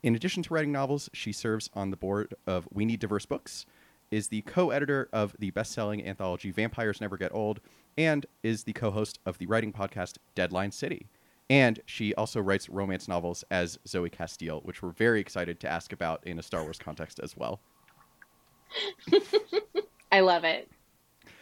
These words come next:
Speaker 1: Amazing. So to our listeners, thank you so much for joining us. I am Chris and joined as always by Rana, Miranda, and Kristen. And let's dive right in. But as we,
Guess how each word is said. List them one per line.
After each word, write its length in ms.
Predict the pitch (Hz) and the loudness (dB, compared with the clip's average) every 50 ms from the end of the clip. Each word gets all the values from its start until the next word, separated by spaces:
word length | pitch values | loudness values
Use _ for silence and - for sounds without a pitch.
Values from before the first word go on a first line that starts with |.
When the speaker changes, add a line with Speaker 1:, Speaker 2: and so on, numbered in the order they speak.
| - - _ _ _ _ _ _ _ _ _ _ _ _ - | -20 -20 _ _ _ _ _ _ _ _ _ _ _ _ -2
Speaker 1:
Amazing. 600 | 107 107 104 101 101 95 101 98 98 95 98 101 - | 2 2 4 4 4 4 4 4 4 2 0 -2 -4
So 480 | - - - 131 127 127 127 127 - - - - - | -2 2 6 6 8 8 8 8 6 4 -2 -10 -6
to 260 | - - 143 143 143 - | 2 6 6 8 8 8
our 120 | 139 135 | 6 6
listeners, 360 | 131 131 - - 127 127 - | 4 2 0 0 -2 -2 -2
thank 160 | - 131 - | -2 -4 -4
you 40 | - | -4
so 120 | - - 127 | -4 -2 -2
much 140 | 123 - | -2 -2
for 140 | - - 123 | -2 -2 -2
joining 360 | 113 123 113 110 110 110 110 | 0 2 2 2 0 0 0
us. 340 | 107 110 123 - - - - - _ - | -2 -2 -4 -4 -6 -8 -8 -10 _ 2
I 400 | 101 101 104 104 104 107 107 104 - - | 4 6 6 8 8 6 6 4 2 0
am 300 | 107 98 101 98 101 - | -2 -2 0 0 -2 -4
Chris 340 | - - 151 143 143 - | -4 -2 0 0 0 -2
and 120 | - 113 101 | -4 -4 -2
joined 220 | - 98 98 92 | -2 -2 -2 -2
as 160 | - 98 92 | 0 -2 -2
always 400 | - - 95 92 92 90 95 95 | -2 0 0 2 2 2 0 -2
by 320 | - - - 90 87 87 85 - | -2 -2 0 0 2 0 0 -2
Rana, 340 | 92 95 90 90 90 90 87 | -2 0 0 2 2 0 -2
Miranda, 480 | - 87 85 85 85 80 85 85 85 - _ | -4 -4 -6 -6 -4 -4 -6 -6 -8 -8 _
and 280 | - 87 82 82 80 - - _ | -10 -10 -8 -10 -12 -14 -20 _
Kristen. 640 | - - - 151 - - - 147 131 127 127 127 123 - _ - - - - - - - _ _ - | -10 -6 -4 -4 -4 -4 -4 -4 -2 -2 -4 -4 -8 -10 _ -20 -20 -20 -20 -20 -20 -20 _ _ 0
And 520 | 120 117 123 123 127 123 127 127 131 - - - _ _ _ _ _ _ _ _ _ _ _ _ - | 2 4 4 6 4 4 4 2 0 -4 -8 -16 _ _ _ _ _ _ _ _ _ _ _ _ -6
let's 220 | 120 - - - | -6 -6 -4 0
dive 240 | - 160 170 175 175 | 2 2 2 4 4
right 160 | 165 147 131 | 4 4 4
in. 260 | 139 190 220 143 101 | 4 4 2 2 0
But 340 | 85 110 110 - - - - | 2 2 2 2 2 -2 -2
as 300 | - 98 117 127 - - | 0 2 2 2 2 0
we, 300 | 135 127 127 127 127 - | 0 2 2 2 0 -2